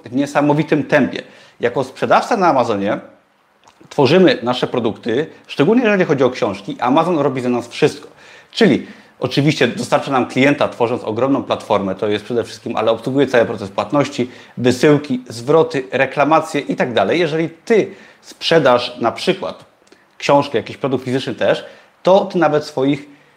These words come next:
klientów, ym, nie widzisz i nie masz ich danych. To jest ważne, bo Amazon ci nie daje tych danych, robi wszystko za ciebie, ale danych ci nie daje, ponieważ chce, żebyś kupował przez, sprzedawał przez Amazona i żeby nie stracić swojego klienta. I Amazon jest naprawdę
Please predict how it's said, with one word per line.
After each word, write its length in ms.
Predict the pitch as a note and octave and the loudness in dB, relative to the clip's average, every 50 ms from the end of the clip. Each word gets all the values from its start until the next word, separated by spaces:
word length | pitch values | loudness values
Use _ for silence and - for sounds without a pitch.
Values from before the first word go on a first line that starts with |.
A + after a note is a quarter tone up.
| _ _ _ _ _ _ - | _ _ _ _ _ _ -8
klientów, 580 | - - B2 B2 B2 A#2+ A#2+ B2+ A#2+ A2 A2 - - - _ _ _ _ _ _ - - - - - - _ _ _ _ - - - - - - - - - - - - - - - - - - - - - | -2 2 4 4 4 2 2 0 -2 -2 -4 -12 -20 -20 _ _ _ _ _ _ -16 -16 -16 -16 -18 -20 _ _ _ _ -20 -20 -20 -20 -20 -20 -20 -20 -20 -20 -20 -20 -20 -20 -20 -20 -20 -20 -8 2 4
ym, 360 | A#2 A#2 A#2 A2+ A2 A#2 A#2+ B2 - | 6 6 6 6 6 4 2 2 2
nie 280 | C#3+ C#3 C#3+ - - - C#3+ | 2 4 4 4 2 2 0
widzisz 360 | A#2 A#2+ E3+ E3+ A3 G3+ - | -2 0 0 2 0 -2 -2
i 80 | - D3+ | -2 0
nie 120 | D3+ D#3 | 2 2
masz 260 | E3 D#3 D3+ - - | 2 0 -2 -4 -8
ich 100 | C3 A#2+ | -8 -2
danych. 320 | A2+ C3 C3+ C3 A#2+ G#2+ - | 2 2 2 2 0 -2 -4
To 100 | - D3+ | -2 -4
jest 160 | C#3+ B2 A2+ | -4 -2 -2
ważne, 260 | F3+ F#3+ E3+ C#3+ C3+ | -2 -4 -2 -2 -4
bo 100 | A2+ A#2+ | -2 -2
Amazon 340 | A#2 B2+ C#3 D3 D#3 D#3+ D3+ | -2 0 -2 -2 -2 -4 -6
ci 140 | - - C#3 | -6 -4 -4
nie 80 | C3+ | -2
daje 240 | B2 C3+ F#3+ G3+ F#3 | 0 2 2 2 2
tych 140 | F#3+ E3+ C#3 | 0 -2 0
danych, 340 | A#2+ G#2+ F#2+ G2 G#2 G#2 A#2+ | 0 -2 -2 -2 -6 -4 -4
robi 200 | B2 C3 C#3 C3 | -2 -2 -2 -4
wszystko 240 | - - - G#3 D3+ | -6 -8 -6 -4 -4
za 100 | C#3 C#3 | -2 -2
ciebie, 280 | - - C#3 C#3 A#2+ | -2 -2 -2 0 0
ale 140 | A#2+ B2 B2 | 0 0 2
danych 260 | B2 C3+ C#3+ D3 C#3+ | 2 2 0 0 -2
ci 120 | - - B2 | -4 -4 -2
nie 80 | A2+ | 2
daje, 200 | A2 C3 D3+ D3+ | 4 4 4 4
ponieważ 420 | D3 - A#2+ A#2+ A#2+ B2 A#2 - - | 4 2 -2 0 2 0 0 -2 -4
chce, 240 | - - - D3 | -6 -2 -2 -2
żebyś 260 | D3 C#3 B2 B2 A#2+ - | 0 0 -2 -2 -2 -4
kupował 320 | - G#2 G#2 A#2 A#2+ A#2+ | -6 -8 -4 -2 -2 -2
przez, 320 | A#2+ - - - B2 B2 | -2 -4 -2 0 0 0
sprzedawał 380 | B2 - C3 C3+ C3 C3+ C3+ B2 | 0 0 2 4 4 4 4 2
przez 260 | - - D3+ C3+ - - | 0 -2 -4 -4 -2 -2
Amazona 420 | B2 A#2+ B2 A2 G#2+ B2 C#3 C#3+ | 0 2 2 2 2 0 -2 -2
i 100 | D3 - | -4 -4
żeby 220 | G#2+ A#2 A2+ G#2+ A2+ | -2 -2 -2 -2 0
nie 160 | A2 G#2+ G2+ | -2 -2 -4
stracić 360 | G2+ - A2 G2+ - A2 G2 | -2 -2 -4 -4 -2 -4 -8
swojego 320 | - - G#2+ G#2 G#2 G#2 G2+ | -2 0 0 2 2 0 -4
klienta. 460 | - - A#2+ B2+ C#3 B2 - - - - - - - - - - - | -2 2 4 4 4 2 0 -4 -12 -14 -20 -20 -20 -20 -20 -12 -2
I 100 | - C#3+ | 2 2
Amazon 300 | D#3+ E3+ E3+ D#3+ F3 E3+ | 4 4 4 4 4 4
jest 120 | E3 D3+ D3+ | 4 4 2
naprawdę 480 | D3+ D3+ D3 D3 C#3 C#3 C#3+ C#3+ C#3+ | 0 2 2 2 2 2 2 2 0